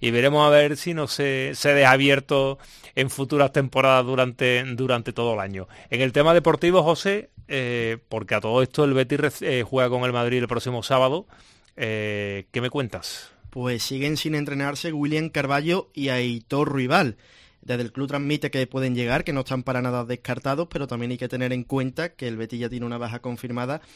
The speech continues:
Speaker 2: que es la de Pesela, que vio la tarjeta roja contra Osasuna. Así que estaremos pendientes de esos dos futbolistas si se reincorporan a los entrenamientos.
Speaker 1: Vamos rematando.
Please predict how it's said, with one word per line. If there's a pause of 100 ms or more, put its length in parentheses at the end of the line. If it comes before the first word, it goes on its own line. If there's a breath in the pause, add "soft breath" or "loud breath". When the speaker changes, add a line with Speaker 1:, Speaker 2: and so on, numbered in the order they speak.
(220 soft breath)
Speaker 2:
que
es
la
de
Pesela,
que
vio
la
tarjeta
roja
contra
Osasuna.
Así
que (180 soft breath)
estaremos
pendientes
de
esos
dos
futbolistas
si
se
reincorporan
a
los
entrenamientos.
Speaker 1:
Vamos
rematando.